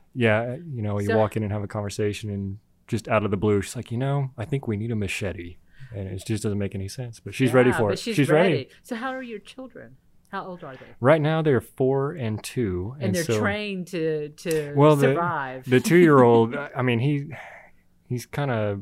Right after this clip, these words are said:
Speaker 1: like the Hulk. He just runs around
Speaker 2: Yeah.
Speaker 1: smashing everything with
Speaker 2: Yeah,
Speaker 1: brute
Speaker 2: I
Speaker 1: strength.
Speaker 2: had
Speaker 1: So
Speaker 2: one of
Speaker 1: he's,
Speaker 2: those.
Speaker 1: yeah, he's
Speaker 2: Yeah.
Speaker 1: good. And, and then my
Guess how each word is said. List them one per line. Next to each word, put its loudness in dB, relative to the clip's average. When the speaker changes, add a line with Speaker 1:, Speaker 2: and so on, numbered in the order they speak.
Speaker 1:
like -6
the -2
Hulk. -2
He 0
just -4
runs -4
around 0
Speaker 2:
Yeah. -10
Speaker 1:
smashing 0
everything -4
with -10
Speaker 2:
Yeah, -8
Speaker 1:
brute -8
Speaker 2:
I -16
Speaker 1:
strength. -6
Speaker 2:
had -6
Speaker 1:
So -10
Speaker 2:
one -2
of -4
Speaker 1:
he's, -6
Speaker 2:
those. -18
Speaker 1:
yeah, -6
he's -2
Speaker 2:
Yeah. -12
Speaker 1:
good. 0
And, -2
and -6
then -6
my -8